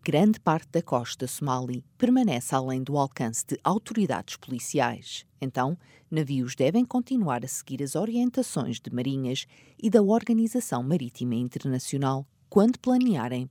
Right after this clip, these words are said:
passar pela costa da Somália. O escritório da onu continua a apoiar os julgamentos de suspeitos de pirataria na região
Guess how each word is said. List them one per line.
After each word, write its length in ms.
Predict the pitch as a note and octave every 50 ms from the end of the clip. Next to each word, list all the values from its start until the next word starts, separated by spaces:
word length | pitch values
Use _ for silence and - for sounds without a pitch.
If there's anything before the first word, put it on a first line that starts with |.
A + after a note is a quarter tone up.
| - _
passar 380 | - B3 - - E3+ C3+ B2 -
pela 240 | - C3+ C#3+ D#3+ D#3+
costa 360 | - C3+ G#2+ - - - A2+
da 140 | A#2 A2+ A2
Somália. 640 | - - D#3+ D3+ C#3 B2+ A#2 A2 G#2+ - - - - _ _ _ _ _
O 40 | -
escritório 600 | F3+ - - - F3+ F3+ - F3+ E3 F3 F#3+ G3
da 100 | F#3+ G3+
onu 300 | F#3+ D3 B2 A#2 A2+ B2+ C3 -
continua 580 | - - E3 G3+ A3 - A#3 G#3+ G#3 G3+ G3 F#3+
a 20 |
apoiar 460 | G3 G3 - G#3+ G3 D#3 A#2+ B2 -
os 80 | C#3+ D3
julgamentos 680 | C3 C#3+ F3+ A3 A#3+ - B3+ G#3 D#3+ B2+ A#2 B2 - -
de 100 | - C#3
suspeitos 600 | - - D#3+ D3 - - - G#2+ G#2 - - -
de 80 | - _
pirataria 600 | - A3 G#3 C4+ A#3+ - - A3+ F3 C3+ B2+ B2
na 120 | A#2+ A2+
região 560 | A2 - B2 - - C3+ C3+ C3 B2+ C#3+ C#3